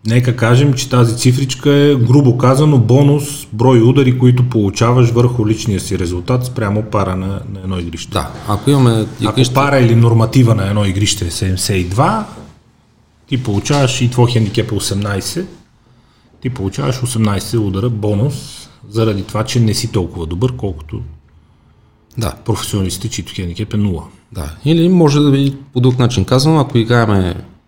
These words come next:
Speaker 2: един срещу друг матчплей формат, което е дупка за дупка, и аз съм нула хендикеп, а ти си осемнайсет хендикеп, ти ще имаш осемнайсет удара преднина пред мене.
Speaker 1: По един удар бонус на дупка.
Speaker 2: На всяка
Speaker 1: Грубо,
Speaker 2: дупка.
Speaker 1: грубо.
Speaker 2: Да.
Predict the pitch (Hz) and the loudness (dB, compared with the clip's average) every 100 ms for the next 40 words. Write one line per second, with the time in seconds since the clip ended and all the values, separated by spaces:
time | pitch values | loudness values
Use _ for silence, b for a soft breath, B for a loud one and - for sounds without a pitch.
0 | _ _ - 104 117 113 98 - 98 98 | _ _ -8 0 0 2 -2 -2 -2 0
1 | 85 90 - 127 139 147 160 170 - - | -2 -4 0 0 0 0 0 0 -10 -16
2 | - 131 123 131 127 135 135 131 127 131 | -4 -2 0 0 -2 -2 -2 0 0 -2
3 | - 147 143 147 - _ _ _ _ _ | 0 0 0 -6 -18 _ _ _ _ _
4 | _ _ _ 113 110 - 92 98 117 95 | _ _ _ -2 0 0 0 2 4 2
5 | - 87 82 139 131 - 113 92 90 - | 0 -2 0 -2 -4 -4 -4 -2 -4 0
6 | 107 - - 90 85 - 165 - 123 - | 0 0 -4 -4 -2 -2 -4 -4 -8 -4
7 | - 117 123 110 104 113 95 - 95 120 | -2 -2 -2 -2 0 0 0 0 0 0
8 | 123 101 92 95 95 85 82 73 65 - | 0 0 0 -2 -4 -2 -2 -4 -8 -18
9 | _ _ - 131 120 101 95 95 95 90 | _ _ -2 0 2 2 0 -2 -2 -4
10 | 90 - 92 87 110 101 95 113 - - | -6 -8 -10 -6 -2 0 2 2 0 -4
11 | - 98 87 69 - | -8 -6 -6 -8 -10